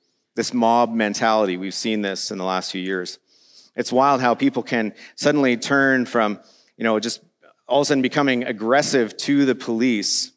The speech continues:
flipping over and burning cars because their hop-, hockey team lost. Uh, that was painful for all Canuck fans in two thousand eleven. Won't bring it up again. Or when an angry mob rushes past security, breaks through windows and doors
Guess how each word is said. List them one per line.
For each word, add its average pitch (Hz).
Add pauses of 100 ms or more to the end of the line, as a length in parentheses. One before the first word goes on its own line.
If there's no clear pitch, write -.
flipping 139
over 123
and 95
burning 120
cars 104 (480)
because 107
their 104
hop-, 131
hockey 131
team 101
lost. 92 (680)
Uh, 98
that 104
was 95
painful 104
for 98
all 95
Canuck 98
fans 98
in 92
two 101
thousand 90
eleven. 87 (200)
Won't 90
bring 90
it 87
up 87
again. 92 (1300)
Or 165
when 151
an 147
angry 143
mob 123 (140)
rushes 131
past 131
security, 123
breaks 120
through 135
windows 113
and 104
doors 107